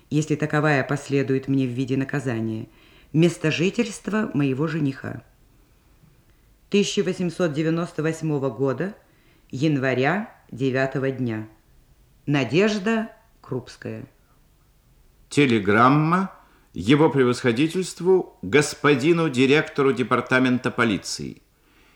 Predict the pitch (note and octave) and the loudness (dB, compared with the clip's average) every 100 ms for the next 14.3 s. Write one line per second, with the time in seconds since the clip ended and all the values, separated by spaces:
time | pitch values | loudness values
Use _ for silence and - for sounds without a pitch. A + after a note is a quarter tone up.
0 | _ _ B2 D#3 E3+ E3+ - E3 E3 - | _ _ 2 4 2 0 0 0 0 -4
1 | - D3+ C#3+ D#3 C#3+ C#3 A#2 C#3+ - C#3+ | 0 0 2 -2 0 -2 0 -2 0 -2
2 | - G#2 A#2 G#2+ A2+ F#2+ F#2 B2+ C3 - | 0 0 2 2 2 0 2 0 0 -4
3 | D#3+ E3+ _ _ _ - A2 B2 C3 F#2+ | -6 -6 _ _ _ -2 -2 0 0 -2
4 | E2+ - C3 D#3+ - F#3 F#3+ - _ _ | -6 -4 -2 -2 -2 0 0 -6 _ _
5 | _ D3 C#3 A#2 E2+ E2+ E3 - - - | _ 4 6 4 2 2 0 -2 -12 -6
6 | A2 G#2+ C#3 C#3 A2 F2+ D#2 C#2+ - D2+ | -2 2 2 0 -4 -4 -6 -10 -12 -14
7 | C2 - _ _ _ _ _ _ - A#2 | -14 -18 _ _ _ _ _ _ 0 2
8 | A#2 A#2+ A2+ A2+ G#2+ A2 F2 E2 - - | 4 2 0 -4 -4 -4 -4 -6 -8 -4
9 | D#3 E3+ E3+ E3 D#3 _ _ C3 A#2 D2 | -2 -2 -4 -6 -8 _ _ -4 -2 -6
10 | D2 - - _ _ _ _ _ _ _ | -10 -10 -16 _ _ _ _ _ _ _
11 | _ _ _ _ _ _ D#3 E3 - D#3+ | _ _ _ _ _ _ 2 2 0 0
12 | D#3+ - E3 F#3 D3+ C#3+ A#2+ C#3+ A#2+ G2+ | 0 4 6 6 4 2 4 4 4 2
13 | F#2+ G#2 G2 A#2+ A#2 E3+ E3+ D#3 C#3 E2+ | -2 -2 0 -2 0 0 2 0 0 0
14 | E2+ D#2 D#2 | 0 0 -4